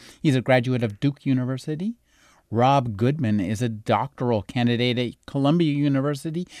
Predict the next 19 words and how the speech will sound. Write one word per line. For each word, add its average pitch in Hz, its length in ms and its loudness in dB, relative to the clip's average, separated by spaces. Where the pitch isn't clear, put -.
and 285 80 0
a 285 80 6
former 196 480 0
congressional 120 720 -2
speechwriter. - 720 -14
He 143 100 2
has 117 100 4
written 117 220 -2
for 95 120 -6
Slate, 123 500 -4
The 117 120 -2
Atlantic, 110 460 -2
Politico, 156 580 -2
and 120 220 0
the 117 40 -4
Chronicle 175 460 -4
of 107 180 -4
Higher 175 380 -4
Education. 110 720 -10